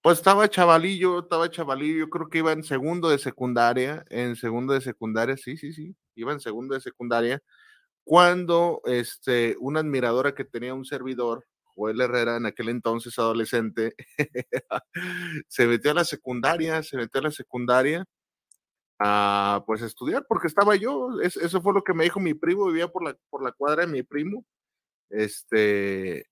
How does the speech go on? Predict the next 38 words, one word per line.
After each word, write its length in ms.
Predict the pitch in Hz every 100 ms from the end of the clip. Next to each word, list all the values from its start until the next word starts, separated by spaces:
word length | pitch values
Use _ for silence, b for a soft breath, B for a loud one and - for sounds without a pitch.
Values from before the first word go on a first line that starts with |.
| -
y 80 | 110
me 120 | 117
dijo: 160 | 110 127
"Oye, 320 | - 214 208
que 100 | 185
se 100 | 170
va 40 | 165
a 20 |
meter 300 | 185 180 190
Lorena, 440 | 196 170 175 190
que 140 | 190 156
porque 240 | - -
estás 260 | 131 160 156
tú 260 | 139 147
y 60 | 170
que 120 | -
le 80 | 127
gustas", 480 | 104 117 175 - 147
y 40 |
la... 160 | 127 117 _ b b b
Los 140 | 123 123
hombres 240 | 151 208
sa-, 100 | 208 208
sabe 240 | 156 196
cómo 220 | 202 214 208
somos, 360 | 175 160 160
fíjate. 420 | 160 143 - 113 101 _ _ _ _ _ _ _ _ _ _ _
Si, 160 | - 147
y 140 | 143
si 140 | 135 151
tú 140 | -
te 100 | 208
enteras 340 | 180 196 196
que 100 | - 160
le 80 |
gustas 440 | 139 180 202 196 -
a, 760 | 143 107 113 117 107 107 104
a, 100 | 95